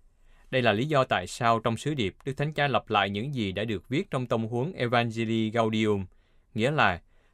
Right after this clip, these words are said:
thực tế vượt trội hơn ý tưởng, và giữa hai phải thiết lập một cuộc đối thoại liên tục, tránh để ý tưởng kết thúc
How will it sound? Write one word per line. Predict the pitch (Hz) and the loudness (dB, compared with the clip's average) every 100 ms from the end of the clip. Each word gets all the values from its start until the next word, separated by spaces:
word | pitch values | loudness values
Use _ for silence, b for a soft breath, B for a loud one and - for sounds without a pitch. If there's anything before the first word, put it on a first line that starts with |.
| - | -6
thực | 127 - | -6 -2
tế | 123 156 208 | 0 0 2
vượt | 117 - | -2 2
trội | 113 90 | 0 2
hơn | 127 123 | -2 -4
ý | 135 | -4
tưởng, | 156 107 98 151 - _ - | -2 -2 -2 -6 -14 _ -8
và | 113 107 | 0 0
giữa | 98 107 | 2 -2
hai | 147 151 139 135 | 0 0 0 -2
phải | 127 | -2
thiết | 131 220 - | 0 -2 0
lập | 117 117 | -2 -2
một | - | -4
cuộc | 101 - | -4 0
đối | 131 | -2
thoại | 190 135 101 | 2 0 2
liên | 131 151 | 0 0
tục, | 120 101 _ _ _ _ - | 0 0 _ _ _ _ -2
tránh | 127 196 | -2 0
để | 110 | -2
ý | 120 156 | -2 -2
tưởng | - 101 113 | -2 -2 -2
kết | 147 165 | -4 -4
thúc | - 214 | -2 -2